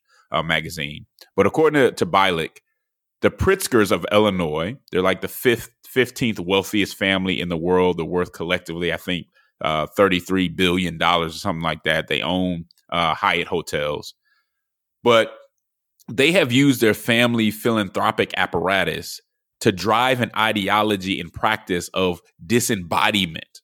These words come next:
according to Bilick, uh, to drive an ideology and practice of disembodiment into our medical, legal, cultural, and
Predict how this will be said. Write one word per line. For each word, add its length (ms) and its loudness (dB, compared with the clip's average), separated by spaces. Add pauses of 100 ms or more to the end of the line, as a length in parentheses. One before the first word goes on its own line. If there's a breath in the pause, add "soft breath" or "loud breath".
according 400 2
to 100 -4
Bilick, 520 -2 (420)
uh, 200 4
to 120 2
drive 400 2
an 140 0 (100)
ideology 960 0
and 160 -6
practice 440 -2
of 160 -6
disembodiment 1300 0
into 480 -2 (380)
our 160 2
medical, 760 0 (100)
legal, 720 2
cultural, 640 0
and 160 0